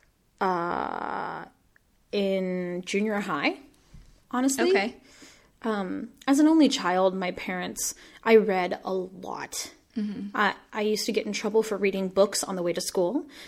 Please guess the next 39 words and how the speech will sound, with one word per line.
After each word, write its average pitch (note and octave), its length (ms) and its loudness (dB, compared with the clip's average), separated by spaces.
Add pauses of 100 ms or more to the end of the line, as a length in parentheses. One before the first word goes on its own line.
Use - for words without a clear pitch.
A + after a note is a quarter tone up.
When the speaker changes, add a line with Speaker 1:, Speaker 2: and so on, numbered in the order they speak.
Speaker 1:
because G3+ 280 0
Tina A3 320 4
would G3 160 4
be F#3+ 140 2
Speaker 2:
<laughs> - 20 0
Speaker 1:
like, F3+ 340 0
"If G3+ 160 -2
you G#3+ 80 4
have A#3 140 2
your B3 100 4
nose C#4 260 6
in C#4 80 10
a A3+ 40 6
book, F#3+ 280 2
you're G#3+ 80 6
not G3+ 160 0
gonna G#3 160 0
be G#3 200 2
able G3+ 160 0
to G3+ 60 -2
pay G#3 180 -4
attention G#3+ 500 -2 (240)
if G3 80 -4
somebody G3+ 240 0
comes G3+ 240 -2
along F#3+ 220 -2
and G#3+ 120 -2
snatches F4+ 520 4
you." D3+ 120 -4 (720)
And A#3+ 100 8
I'm C4 200 10
just D#4+ 180 10
Speaker 2:
<laughs> - 0 -
Oh, E4+ 40 12
Speaker 1:
like, A#3 200 10
Speaker 2:
gosh. C4 500 -2
Speaker 1:
I'm C4+ 140 10
just C#4 160 8
like, C4+ 140 8